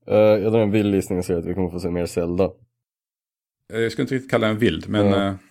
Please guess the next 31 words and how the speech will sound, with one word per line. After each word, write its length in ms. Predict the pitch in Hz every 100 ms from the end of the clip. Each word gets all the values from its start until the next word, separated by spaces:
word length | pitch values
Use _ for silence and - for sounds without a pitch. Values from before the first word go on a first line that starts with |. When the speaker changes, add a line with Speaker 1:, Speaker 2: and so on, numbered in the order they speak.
| _ _ _
Speaker 1:
En 160 | 101 98
så 120 | 95
kallad 240 | 95 92
lågoddsare. 680 | 101 95 95 95 90 92 87 - _ _ -
Speaker 2:
en, 160 | 131
ta 140 | 131 143
en 60 |
lågoddsare 580 | 135 135 110 110 110 123
och 120 | 117 131
en, 120 | 120
har 160 | 120
du 60 | 123
en 60 | 120
högoddsare 380 | 127 113 - 120
också? 180 | - - _ _ _ _
Speaker 1:
Eh, 80 | 107
ja, 1200 | 107 101 98 95 95 95 90 92 90 92 98 - _
Vanquish 560 | 92 90 98 92 95 - -
två 180 | 95
till 260 | 78 92 85
Switch. 380 | - 85 - - _ _ _ _ _ _ -
Jag 100 | 98
tänker 140 | 85
sno 260 | - 92 87
den 140 | 76
rakt 220 | 80 -
av. 180 | 80 80 - _ _ _
Speaker 2:
Ja, 240 | 110 - - _ _ _ _
det 80 | -
var 100 | 120
bra. 140 | 160